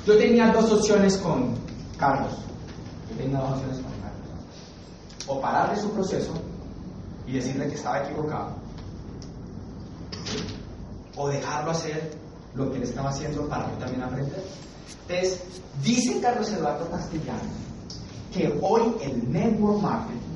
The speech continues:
se construye en araña.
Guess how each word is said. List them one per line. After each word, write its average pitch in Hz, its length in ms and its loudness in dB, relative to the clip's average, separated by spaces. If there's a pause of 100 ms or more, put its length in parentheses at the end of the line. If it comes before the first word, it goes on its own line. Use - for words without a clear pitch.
(440)
se 165 240 -4
construye 165 880 -6
en 151 140 -4
araña. - 500 2